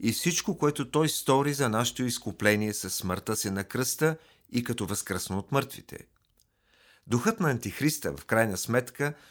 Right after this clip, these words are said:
ще се оглави от антихриста – описан в Откровение тринадесета глава. По времето на Йоан имаше култ на гностицизма. Някои гностици учеха, че Исус и Христос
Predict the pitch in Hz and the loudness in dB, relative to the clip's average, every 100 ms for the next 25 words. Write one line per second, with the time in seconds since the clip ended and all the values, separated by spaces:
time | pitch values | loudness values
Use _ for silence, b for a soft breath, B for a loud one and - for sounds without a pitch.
0 | - - 110 - 101 98 98 113 135 - | -14 -8 -4 -2 0 2 2 0 -4 -4
1 | 104 98 90 87 - 127 - 156 175 b | -6 -6 -8 -8 -4 -2 0 -2 -4 b
2 | b b - 82 139 - 147 147 104 98 | b b -10 -2 0 2 0 0 -2 -4
3 | 107 - 95 95 110 104 98 98 98 85 | -6 -4 0 4 4 2 -2 -2 -2 -2
4 | 87 90 85 82 87 92 98 76 - _ | -4 -6 -8 -8 -4 0 0 0 -6 _
5 | _ _ _ _ _ _ _ _ _ b | _ _ _ _ _ _ _ _ _ b
6 | b b b 131 131 220 214 190 143 110 | b b b 2 8 8 8 4 2 2
7 | 101 127 156 - 143 135 - 120 - 143 | 6 6 6 0 -2 0 -2 -4 2 4
8 | 147 147 117 117 107 110 113 107 - 98 | 4 2 0 0 0 0 0 0 -6 -6
9 | - 123 76 65 - _ _ _ _ _ | -4 -4 -6 -12 -18 _ _ _ _ _
10 | _ _ 107 147 156 170 170 - - 107 | _ _ 4 4 4 0 0 -2 -4 -4
11 | 101 - 147 - 160 131 120 110 - 131 | -2 0 0 0 -2 -2 -2 -4 -2 -4
12 | 127 110 98 151 147 - - _ _ _ | -2 -2 0 0 0 -4 -10 _ _ _
13 | _ _ _ _ _ _ _ _ 110 107 | _ _ _ _ _ _ _ _ -4 -4
14 | 101 92 90 - 131 147 - | -4 -6 -6 2 2 2 -6